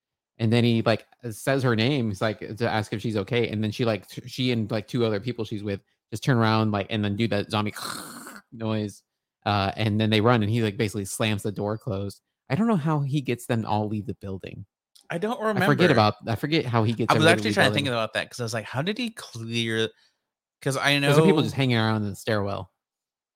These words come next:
Speaker 2: Yeah, and I, I know that there's, like, one room or s-, yeah, one room that he just, like, kills everybody in that room.
Speaker 1: Yeah, the zo-, the zombie family,
Speaker 2: But
Speaker 1: yeah.
Speaker 2: that wasn't,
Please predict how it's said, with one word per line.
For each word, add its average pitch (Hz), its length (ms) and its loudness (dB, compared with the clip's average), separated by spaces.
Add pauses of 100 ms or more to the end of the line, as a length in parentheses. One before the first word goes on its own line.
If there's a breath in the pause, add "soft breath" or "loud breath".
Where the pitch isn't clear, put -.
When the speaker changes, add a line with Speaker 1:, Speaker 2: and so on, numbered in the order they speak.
Speaker 2:
Yeah, 127 240 2
and 131 80 0 (100)
I, 135 240 -2
I - 40 -2
know 156 240 2
that 151 240 2
there's, 117 840 -4 (260)
like, 107 240 -4
one 113 500 -6
room 110 600 -6
or 95 280 -4 (120)
s-, - 160 -10 (160)
yeah, 127 160 0
one 135 160 0
room 123 160 -2
that 113 240 0
he 120 180 -2
just, 98 280 -6
like, 76 160 -12 (200)
kills 104 220 0
everybody 90 420 -2
in 90 80 -8
that 85 180 -8
room. 113 120 -2
Speaker 1:
Yeah, 104 80 0
the 107 120 0
zo-, 110 180 -2
the 113 120 0
zombie 113 300 0
family, 104 360 -4
Speaker 2:
But - 80 2
Speaker 1:
yeah. 110 80 -2
Speaker 2:
that 120 180 4
wasn't, 135 480 -2